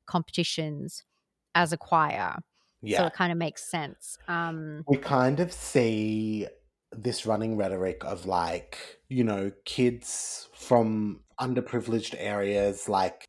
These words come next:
Speaker 2: when they're given resources and when they're given extracurricular activities, it kind of pivots their thought process. Like, we see it in Honey with the
Speaker 1: Mm-hmm,
Speaker 2: dancing, with
Speaker 1: mm-hmm.
Speaker 2: the dancing studio. Um,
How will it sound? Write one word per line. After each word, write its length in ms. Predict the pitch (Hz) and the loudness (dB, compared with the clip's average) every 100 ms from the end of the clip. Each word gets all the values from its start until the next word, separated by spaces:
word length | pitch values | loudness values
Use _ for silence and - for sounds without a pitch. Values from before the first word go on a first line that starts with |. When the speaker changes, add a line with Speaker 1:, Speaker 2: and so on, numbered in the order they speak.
| - | -10
Speaker 2:
when 400 | 120 110 117 117 | -6 -2 -2 0
they're 140 | 117 | -2
given 340 | 110 113 107 101 | -4 -4 -4 -2
resources 800 | 90 92 - 98 90 - 95 92 | -4 -6 -6 -2 -2 -4 -8 -6
and 100 | 90 | -8
when 160 | 92 | -6
they're 120 | 92 90 | -4 -6
given 340 | 101 95 92 - | -8 -10 -12 -12
extracurricular 840 | - - 95 98 87 - - - | -10 -10 -10 -12 -12 -10 -8 -8
activities, 720 | - - 90 87 80 85 - - | -10 -12 -12 -10 -10 -12 -14 -14
it 140 | 95 | -14
kind 220 | - 98 92 | -12 -10 -8
of 80 | - - | -10 -14
pivots 560 | - 92 85 - - - | -12 -10 -10 -12 -14 -8
their 140 | 85 - | -8 -8
thought 200 | 98 76 | -8 -10
process. 680 | - - - - - - - | -10 -14 -10 -10 -10 -10 -6
Like, 320 | 104 92 - _ _ - - - | -4 -4 -6 _ _ -20 -12 -10
we 80 | |
see 200 | 95 123 | -4 -2
it 80 | 117 | 0
in 120 | 107 | -2
Honey 500 | 92 113 127 185 220 - _ _ _ _ _ _ _ | -2 -2 2 0 -2 -8 _ _ _ _ _ _ _
with 140 | 110 - | -10 0
the 80 | 214 | 2
Speaker 1:
Mm-hmm, 120 | 175 | 4
Speaker 2:
dancing, 440 | 196 254 240 170 | 2 0 0 2
with 120 | 143 | 2
Speaker 1:
mm-hmm. 120 | - 95 | 0 -2
Speaker 2:
the 100 | 87 | -4
dancing 280 | 85 98 92 | -4 -8 -8
studio. 640 | - 101 101 113 151 170 170 - - - - - | -6 -4 -2 2 4 4 0 -14 -20 -20 -10 -2
Um, 720 | 107 98 98 95 92 90 | 0 0 -4 -6 -10 -14